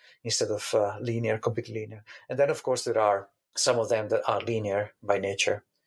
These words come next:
when you have to traverse an entire sequence, for example. So performance,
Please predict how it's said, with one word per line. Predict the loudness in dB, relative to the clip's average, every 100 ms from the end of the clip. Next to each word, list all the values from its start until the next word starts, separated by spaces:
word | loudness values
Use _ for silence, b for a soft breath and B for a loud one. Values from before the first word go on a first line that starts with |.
| -6
when | -2
you | 0
have | -2
to | -4
traverse | -2 0 2 2 0
an | -2
entire | 0 0
sequence, | -2 -4 -6 -4 -2 -2 -4
for | -6
example. | -4 -4 -6 -10 -12 _ B B B -2
So | 2 2 -2 _ -4
performance, | 0 4 4 2 -2 -2 -4